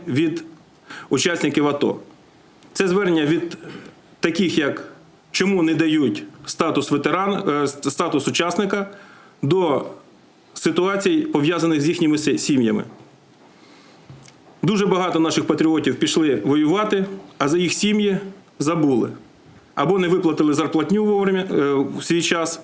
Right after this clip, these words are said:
або у людей багато патріотів покинули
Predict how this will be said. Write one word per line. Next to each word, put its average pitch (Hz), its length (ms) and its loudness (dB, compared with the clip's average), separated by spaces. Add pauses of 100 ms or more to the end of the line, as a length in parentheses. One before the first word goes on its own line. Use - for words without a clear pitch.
(600)
або 165 600 0
у 156 100 2
людей 175 480 0 (1040)
багато 165 380 0
патріотів 170 600 2
покинули 147 560 2